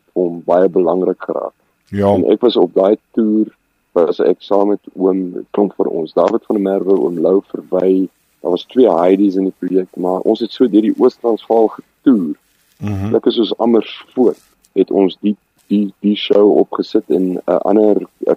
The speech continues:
Speaker 1: kinderstuk, uh, ek kan nie onthou wat is die kinderstuk se naam nie, Een Resou het dit
Speaker 2: Mhm.
Speaker 1: alles bymekaar gesit.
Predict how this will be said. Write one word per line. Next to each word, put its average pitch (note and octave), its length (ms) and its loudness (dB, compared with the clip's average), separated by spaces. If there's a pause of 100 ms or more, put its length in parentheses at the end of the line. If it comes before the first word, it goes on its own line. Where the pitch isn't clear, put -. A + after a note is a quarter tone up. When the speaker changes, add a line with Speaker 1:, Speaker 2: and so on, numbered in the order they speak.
(120)
Speaker 1:
kinderstuk, - 1120 -2 (400)
uh, F2+ 280 -8
ek - 100 -12
kan G#2+ 120 2
nie G#2+ 80 6
onthou F2+ 300 0
wat F2 160 -6
is E2+ 80 -20
die F2+ 140 -8
kinderstuk - 460 -6
se F2 120 -6
naam F2 220 -4
nie, E2+ 160 -4
Een A2 280 4
Resou F#2+ 540 0 (500)
het G2 180 -2
dit F#2 100 0
Speaker 2:
Mhm. G#2+ 80 -2
Speaker 1:
alles F2 240 0
bymekaar E2+ 560 -2
gesit. - 280 -16